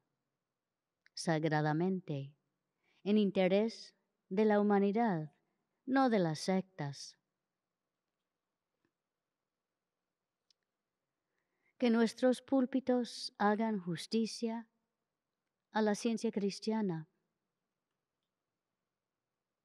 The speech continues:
Los medicamentos y la higiene no pueden usurpar con éxito el lugar y el poder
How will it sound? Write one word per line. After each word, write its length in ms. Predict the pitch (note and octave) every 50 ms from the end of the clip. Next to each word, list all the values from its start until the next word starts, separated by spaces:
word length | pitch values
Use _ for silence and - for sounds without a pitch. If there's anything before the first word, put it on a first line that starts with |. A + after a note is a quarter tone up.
| _ _ _ _ _ _ _ _ _ _ _ _ _ _ - _ _ _ _ _ _ _ _ _ _ _ _ _ _ _ _ _ _ _ _ _
Los 260 | - A#3+ A#3 G#3+ -
medicamentos 1000 | B3 B3 B3 A#3+ C4 B3 - A#3+ A3 G#3 G3 F#3+ F#3+ F#3+ F#3+ F#3 G#3 G#3 G3+ - -
y 60 | F#3
la 140 | E3+ E3 E3
higiene 600 | D#3 G3 F3+ - - - G#3+ G#3 G3 F#3+ G3 G3+
no 160 | G3+ G#3+ A#3
pueden 420 | A#3 - - A#3+ B3 A#3+ B3+ B3 A#3
usurpar 720 | G3+ F3+ - - G3 F3+ - - F#3+ F#3+ F#3+ F#3+ F#3+ - - - - - - -
con 200 | - D#3+ D#3 D#3
éxito 640 | D#3+ E3+ F#3 - - - G3 F3+ - F3+ F3+ F3+ -
el 200 | - F#3+ G3+ G#3
lugar 380 | G#3 G#3 G3 F#3+ A3 A3+ A#3+ A3+ - - - _ _ _ _ _ _ _ _ _
y 120 | - A#3+ C4
el 100 | B3+ A#3+
poder 680 | - C4 C4 B3+ A#3 B3 A#3 G#3 G3+ - F#3+ - -